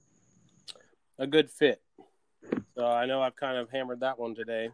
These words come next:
Last time it was cleaning, but a, a good fit, uh, would make sure that you're,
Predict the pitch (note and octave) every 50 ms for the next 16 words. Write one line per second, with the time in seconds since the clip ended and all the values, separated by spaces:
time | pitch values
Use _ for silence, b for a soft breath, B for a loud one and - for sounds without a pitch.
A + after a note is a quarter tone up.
0 | - _ B2 B2 B2+ A#2+ - - - B2+ B2 B2 A#2+ A#2 A2+ A2+ G#2+ - _ -
1 | C#3 C3 A#2 G#2+ G#2+ G#2+ G#2+ G#2+ A2+ A#2+ A#2 A2+ A2+ A2+ A2+ - _ C3+ C3 C3
2 | C#3+ D3+ D3 C#3+ - - - C3+ B2+ C3 - _ _ _ _ _ _ _ _ _
3 | _ _ _ _ _ _ _ - - - _ - C3 B2 A#2+ A#2 A#2 A#2 B2 C3
4 | C#3 C3+ C3 - C3+ C3+ C#3 C3+ - - D3 C#3 C3 C3+ C3 B2+ - - C3+ C3+
5 | C3+ C3+ C3+ C3+ C3